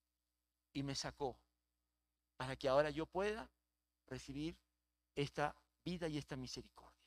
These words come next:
La sexta bienaventuranza se refiere a los de limpio corazón o corazón limpio. "Dichosos los de corazón limpio, porque ellos verán a Dios". En Proverbios veinte nueve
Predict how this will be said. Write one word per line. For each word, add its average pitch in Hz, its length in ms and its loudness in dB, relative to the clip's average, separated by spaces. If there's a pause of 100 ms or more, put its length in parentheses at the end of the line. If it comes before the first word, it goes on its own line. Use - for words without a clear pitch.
(800)
La 117 200 0
sexta - 500 6
bienaventuranza 220 920 6 (800)
se - 160 8
refiere 214 600 6 (400)
a 147 120 10
los 151 180 6
de 147 100 6
limpio 254 600 4 (120)
corazón 160 600 8
o 135 60 0
corazón 175 460 8
limpio. 117 360 0
"Dichosos 262 500 8
los 220 100 8
de 202 100 6
corazón 175 420 2
limpio, 127 400 0 (480)
porque 139 300 8
ellos 202 120 10
verán 180 280 10
a 185 100 4
Dios". 123 360 -2 (1160)
En 160 220 8
Proverbios 202 460 12
veinte 214 460 8
nueve 202 520 6